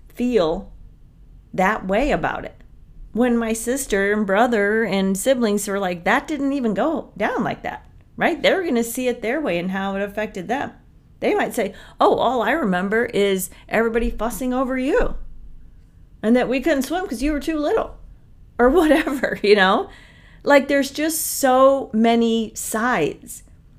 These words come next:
And yet we carry it with us like it's our little gospel, and we're just like, "Nope,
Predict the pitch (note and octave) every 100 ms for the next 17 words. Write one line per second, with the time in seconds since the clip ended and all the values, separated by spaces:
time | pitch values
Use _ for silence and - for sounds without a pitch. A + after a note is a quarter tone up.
0 | - - - - - - - C4 C4 C#4
1 | - C4 B3+ - C4 C#4+ D4+ C#4 - C4
2 | C4 A3 A3 G#3 F#3+ G3+ G3+ A3 F#3+ G#3
3 | G#3 G3 F#3 G3+ A3+ - F3 D3+ - F#3
4 | F3+ F3+ F3+ E3+ C#3 - A#3+ B3